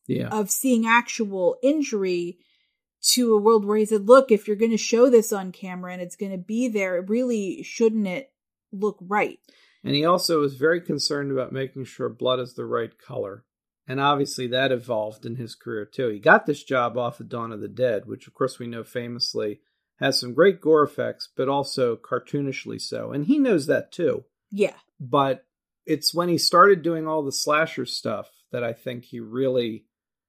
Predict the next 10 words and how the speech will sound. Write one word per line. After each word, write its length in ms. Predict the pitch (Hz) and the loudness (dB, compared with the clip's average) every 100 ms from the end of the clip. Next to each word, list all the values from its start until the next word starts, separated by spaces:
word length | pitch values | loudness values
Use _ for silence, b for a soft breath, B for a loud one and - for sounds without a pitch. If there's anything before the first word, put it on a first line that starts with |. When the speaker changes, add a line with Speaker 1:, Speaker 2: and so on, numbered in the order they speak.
| _ _ _ _ | _ _ _ _
Speaker 1:
showcased 680 | - 143 131 - 131 120 - | -2 4 4 2 -2 -2 -6
what 140 | 117 | -8
he 120 | 117 113 | -6 -8
could 260 | - 104 | -8 -10
do 480 | 104 123 120 107 107 _ | -6 -4 -2 -4 -6 _
in 180 | - 131 | -10 -8
a 80 | 127 _ | -10 _
quote-unquote 760 | - 143 139 127 - 135 120 _ | 0 2 2 -2 -4 -4 -4 _
real 260 | 143 135 131 | -4 -2 -2
world 500 | 113 120 131 135 | -4 -4 -2 -2